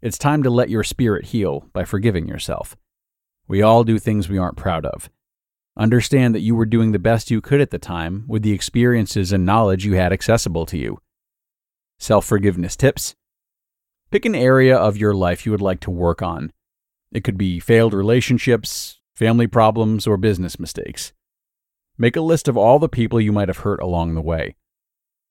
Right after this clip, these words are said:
This is the toughest part because we tend to bury some of these stressful memories. So be honest with yourself and take your time. After you've compiled your list,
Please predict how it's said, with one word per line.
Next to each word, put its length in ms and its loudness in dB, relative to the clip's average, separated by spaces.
This 220 -2
is 80 -2
the 100 0
toughest 380 -2
part 340 2
because 300 -4
we 80 -2
tend 240 2
to 40 0
bury 320 2
some 220 0
of 120 -2
these 180 -4
stressful 360 -4
memories. 600 -6
So 140 -10
be 120 0
honest 320 4
with 140 -4
yourself 420 -2
and 100 -2
take 200 -2
your 80 -4
time. 420 -2
After 280 0
you've 160 0
compiled 480 0
your 120 0
list, 360 0